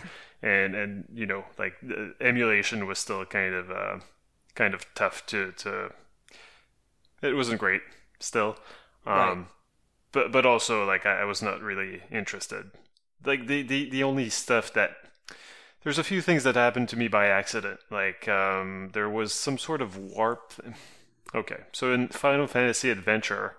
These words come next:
Speaker 1: which now people can play on the Switch, um, at some point, I don't know why,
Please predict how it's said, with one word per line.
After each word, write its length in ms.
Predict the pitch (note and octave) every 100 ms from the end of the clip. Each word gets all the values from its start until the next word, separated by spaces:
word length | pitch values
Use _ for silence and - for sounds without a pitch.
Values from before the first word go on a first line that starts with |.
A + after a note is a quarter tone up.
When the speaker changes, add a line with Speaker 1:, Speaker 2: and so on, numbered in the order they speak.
| -
Speaker 1:
which 320 | A2+ G#2 -
now 200 | A#2 G2+
people 320 | G#2 G#2+ G#2+
can 160 | F#2+ G2+
play 320 | - A2 G#2+ - - - - - -
on 140 | B2 G#2+
the 80 | G2
Switch, 560 | - C3+ G#2 - - - -
um, 580 | G#2+ G#2 G2+ G2+ F#2+ -
at 200 | - -
some 380 | - - F#3+ G#3+
point, 380 | - C#3+ D3+ - -
I 120 | A2+
don't 140 | D3 E3+
know 100 | E3+
why, 380 | C3+ A2 A#2